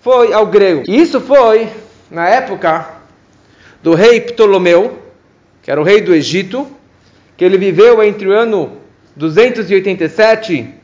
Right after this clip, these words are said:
antes da Era Comum e o ano quarenta e sete, quer dizer, dois mil e duzentos anos atrás. E ele era um homem muito erudito, em hebraico chamam ele de Talmai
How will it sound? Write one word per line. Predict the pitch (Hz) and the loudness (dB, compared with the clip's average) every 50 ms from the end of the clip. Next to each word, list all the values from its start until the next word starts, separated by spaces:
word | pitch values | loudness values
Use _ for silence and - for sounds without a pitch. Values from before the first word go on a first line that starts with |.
| _ _ _ - | _ _ _ 2
antes | 220 254 277 - 226 202 | 2 2 2 2 -2 -2
da | 165 208 | 0 0
Era | 196 180 170 | 0 0 0
Comum | 165 180 175 165 185 226 247 240 220 170 143 123 - - _ _ _ _ _ _ _ | -2 -4 -6 -4 -2 -2 -2 0 -2 -4 -6 -10 -16 -20 _ _ _ _ _ _ _
e | - 156 165 165 | -8 -4 0 0
o | 175 | 2
ano | 185 196 196 | 0 0 -2
quarenta | 185 196 190 185 190 170 147 147 | -2 -2 0 0 -2 -2 -6 -8
e | |
sete, | - - 165 143 135 - - 226 262 - - _ _ _ _ _ _ _ _ _ _ | -6 -4 -4 -4 -4 -4 -8 -12 -14 -14 -16 _ _ _ _ _ _ _ _ _ _
quer | - - 240 | -12 -8 -4
dizer, | 240 269 254 214 | 0 2 2 4
dois | 214 220 202 180 | 2 0 0 0
mil | 220 240 254 | -2 -4 -4
e | 208 | -4
duzentos | 220 196 185 214 214 175 180 170 | -4 0 0 0 0 0 -4 -4
anos | 190 180 170 156 | -4 -4 -2 -4
atrás. | 160 151 170 147 135 147 196 226 - - - _ _ _ _ _ _ _ - - - | -6 -4 -2 -2 -2 -2 -4 -6 -8 -16 -20 _ _ _ _ _ _ _ -20 -8 0
E | 151 180 | 4 6
ele | 220 262 269 262 | 6 6 6 4
era | 240 233 | 2 2
um | 220 | 2
homem | 214 220 240 254 247 240 220 190 151 120 - - - _ _ _ | 2 2 2 2 2 2 0 0 -2 -4 -10 -16 -20 _ _ _
muito | - 143 180 240 277 - 233 | -10 -4 -2 -2 -2 0 2
erudito, | 220 202 180 160 139 151 185 185 185 220 247 277 269 - - _ _ _ _ _ _ _ _ _ _ _ _ _ _ - | 2 2 2 0 -2 -4 -6 -6 -6 -8 -10 -10 -10 -14 -20 _ _ _ _ _ _ _ _ _ _ _ _ _ _ -8
em | - 160 | -2 0
hebraico | 175 170 180 202 226 254 247 226 208 | 0 2 4 4 4 4 2 -2 -4
chamam | - 233 226 214 202 208 | -2 -2 -2 0 2 2
ele | 220 233 220 214 | 2 2 2 0
de | 160 156 196 185 | -4 -6 -8 -8
Talmai | 185 - - 220 214 196 190 180 175 175 180 190 214 226 226 214 185 156 139 | -8 -4 0 2 2 2 2 0 -2 -2 -2 0 0 2 2 2 2 0 -2